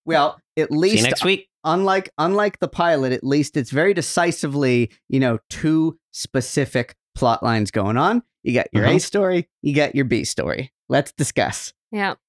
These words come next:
Speaker 2: I, yeah, so I liked a lot of this episode.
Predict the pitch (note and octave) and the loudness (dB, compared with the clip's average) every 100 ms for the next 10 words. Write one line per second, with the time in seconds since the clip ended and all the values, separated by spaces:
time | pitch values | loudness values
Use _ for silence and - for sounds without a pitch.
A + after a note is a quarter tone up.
0 | _ F4 B4 A#4+ C4 F#3+ G3 E3+ A#2 F3+ | _ 0 2 2 0 -2 0 0 0 -2
1 | G3+ - G3+ A#3 A3 G3+ D#3 D#3 E3 - | 0 0 0 2 2 2 2 2 0 0
2 | B2+ A#2 B2 A2+ G#2 G2+ F#2+ - F#2 F#2+ | 0 2 2 0 0 0 -2 0 0 0